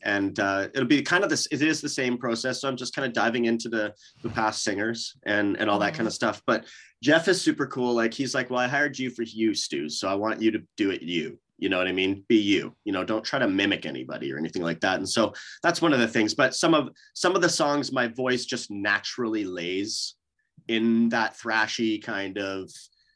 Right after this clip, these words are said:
Speaker 1: you know, Randy Rampage kind of feel, you know?
Speaker 2: Nice.
Speaker 1: Yeah. So, so it's, uh, it's definitely, it's definitely been cool d-, digging into the old, uh, first three albums I'm digging into right now. Uh, so I'm learning,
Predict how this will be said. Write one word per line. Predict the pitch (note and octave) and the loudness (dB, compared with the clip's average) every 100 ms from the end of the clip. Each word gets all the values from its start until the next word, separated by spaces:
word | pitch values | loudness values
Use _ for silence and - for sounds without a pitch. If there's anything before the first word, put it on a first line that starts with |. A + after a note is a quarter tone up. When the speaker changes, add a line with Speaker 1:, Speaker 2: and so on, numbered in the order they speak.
| _ _ _ _ - | _ _ _ _ 2
Speaker 1:
you | G#2+ | 4
know, | G2+ F#2+ F#2 - _ _ | 4 2 -2 -10 _ _
Randy | G2 G2+ G#2 G2 | 0 2 2 2
Rampage | F#2 F#2+ F2+ G#2 F#2 F#2 E2+ - | 2 0 -2 -2 -2 -2 -4 -4
kind | G2 F#2 | -4 -4
of | - | -2
feel, | G2 F2+ F2+ F2 E2 - | 0 2 0 -2 -4 -6
you | G2+ | -4
know? | G2 F2 F2 | -2 -2 -4
Speaker 2:
Nice. | C3 C3+ C3 - - | -8 -12 -16 -20 -6
Speaker 1:
Yeah. | G#2+ F#2 F2+ | -2 -2 -2
So, | - C#3 A#2+ A2 - - | 0 4 4 2 -6 -10
so | - D3+ C#3+ | 0 4 6
it's, | C3 - D3 | 4 4 4
uh, | B2+ A#2 A2+ | 4 4 2
it's | C3+ - | -4 -2
definitely, | D#3 - D3+ - C3+ A#2+ G#2+ - _ _ | -2 0 -4 -4 -2 -2 -2 -8 _ _
it's | B2+ - | -12 -2
definitely | D3 C3+ C#3 | -2 -2 -4
been | B2 A2+ | -2 -2
cool | - A2+ A#2 | 0 0 0
d-, | G2+ G#2 - | 0 -4 -2
digging | - G#2+ G#2 | -2 0 0
into | G2+ G2+ A2 | 0 -2 -2
the | G2 | -2
old, | F#2+ F2+ - | -2 -6 -4
uh, | G2 F2 | -4 -2
first | C#3 C3+ - | -2 -2 0
three | C3+ | 2
albums | G2+ G2 F#2+ F2+ | 4 2 -2 -6
I'm | E2+ | -6
digging | E2 F2 E2 D#2+ | -4 -4 -2 -4
into | D#2 - D#2 D2 - | -4 -4 -4 -6 -8
right | E2 D#2 C#2+ | -4 -4 0
now. | E2 C#2 C#2 E2 - - - - | 0 0 -2 -6 -14 -18 -14 -2
Uh, | F2 E2+ E2 | 2 2 2
so | - F#2+ | 2 2
I'm | F#2 G2 | 2 2
learning, | G#2 G#2 F#2+ F2+ | 2 2 0 -2